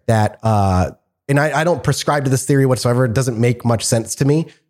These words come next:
but there's a few out there who fully believe that there was a rape scenario that happened in the woods, that Barney,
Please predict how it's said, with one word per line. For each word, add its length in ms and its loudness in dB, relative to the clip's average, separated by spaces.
but 100 -2
there's 220 2
a 60 -2
few 200 2
out 140 2
there 120 0
who 120 2
fully 260 2
believe 300 2
that 140 -2
there 160 2
was 180 2
a 80 0
rape 340 0
scenario 500 2
that 120 2
happened 280 0
in 40 2
the 80 2
woods, 320 0
that 160 0
Barney, 540 0